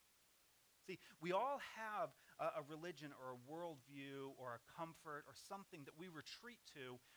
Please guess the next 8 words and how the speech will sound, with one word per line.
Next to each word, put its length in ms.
when 160
we're 320
approached 640
with 240
truth. 400
And 160
even 240
if 100